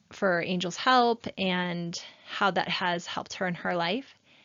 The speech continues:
And I started to delve a little deeper. I also had a friend, Angela, who was familiar with angels. Her father had passed away,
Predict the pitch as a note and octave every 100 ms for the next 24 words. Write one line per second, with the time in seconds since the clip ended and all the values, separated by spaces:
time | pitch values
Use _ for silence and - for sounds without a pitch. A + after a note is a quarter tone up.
0 | _ _ _ G#3 G#3 G3+ G3 F#3 - F#3+
1 | F#3+ F#3 G3+ F#3 F3+ F3+ F3+ F#3 F3+ F3
2 | E3+ - E3 F#3 G#3+ - _ - - -
3 | _ - - B3 F4 F#4+ - - F#3+ F#3
4 | G#3+ A#3 G3 F#3 F3+ E3 F3 D4+ E4+ -
5 | _ - - G3+ F#3 F#3 F#3+ G3 G#3+ -
6 | _ G3 G3 G3 - - G3 F#3 F3+ F3+
7 | F3 - _ - F#3 F3 E3+ F3 - -
8 | - - F3 F3 E3+ E3+ - - - F3+
9 | - F#3+ F3 E3+ G3